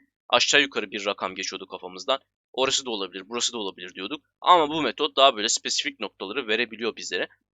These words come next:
E, tabii buna yüzde yüz bağlı kalmayacağız. Fiyatın altmış dört binden değil de altmış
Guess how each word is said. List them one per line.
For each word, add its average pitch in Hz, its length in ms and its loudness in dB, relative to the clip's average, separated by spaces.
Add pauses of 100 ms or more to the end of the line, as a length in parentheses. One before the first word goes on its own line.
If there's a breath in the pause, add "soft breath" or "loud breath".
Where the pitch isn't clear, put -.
(220)
E, 98 280 0
tabii 160 280 2
buna 151 280 2
yüzde 135 300 -2
yüz 135 220 0
bağlı 110 240 4
kalmayacağız. 147 520 2 (280)
Fiyatın 147 280 4
altmış 143 420 0
dört 165 240 4
binden 135 400 6
değil 135 240 4
de 110 40 6
altmış - 440 -2